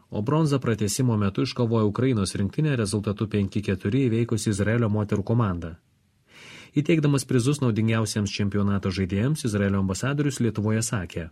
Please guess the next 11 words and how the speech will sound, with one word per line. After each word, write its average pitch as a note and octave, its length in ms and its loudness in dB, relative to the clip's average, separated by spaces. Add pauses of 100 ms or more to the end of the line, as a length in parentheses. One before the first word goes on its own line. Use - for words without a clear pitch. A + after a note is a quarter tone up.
(140)
„Aš - 200 -2
pirmą D3 300 0
kartą G#2 260 -2
gyvenime F#2+ 440 -2
pamačiau, G2 440 -2
ką A#2+ 180 -2
iš G#2 140 -4
tikrųjų B2 420 0
reiškia G2 460 -4
auksinis A2+ 480 -2
įvartis.“ F#2+ 580 -4